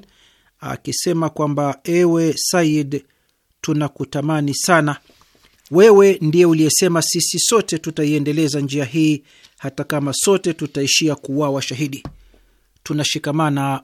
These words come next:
na ahadi yetu," alimalizia Sheikh Naim Qasim. Kiongozi wa Waislamu wa madhehebu ya Shia nchini Nigeria amesisitiza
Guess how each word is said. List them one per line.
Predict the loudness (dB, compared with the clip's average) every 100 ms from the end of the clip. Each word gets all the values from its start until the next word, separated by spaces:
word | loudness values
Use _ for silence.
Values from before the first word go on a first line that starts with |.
| -8
na | -4 -4
ahadi | -6 -8 -6 -6
yetu," | -8 -14 -16 _ _ -20 -20 _ -6
alimalizia | -4 -2 -4 -4 -2 0 0 -4
Sheikh | -6 -4 -4 -6 -10 -16 _ _ _ -8
Naim | -4 -2 -2 -2 -6 -10 -12
Qasim. | -10 -8 -10 -14 -20 -20 _ _ _ _ _ _ _ _ -20 -20 -20 -20 -20 _
Kiongozi | 4 4 2 0 2
wa | 4
Waislamu | 4 2 0 2 2 2
wa |
madhehebu | 0 -2 -2 -4 -2
ya | -2
Shia | -2 -2
nchini | -2 -4 -4
Nigeria | -2 -4 -2 -4 -4 -4
amesisitiza | -4 -4 -4 -6 -6 -4 -4 0 2 2 0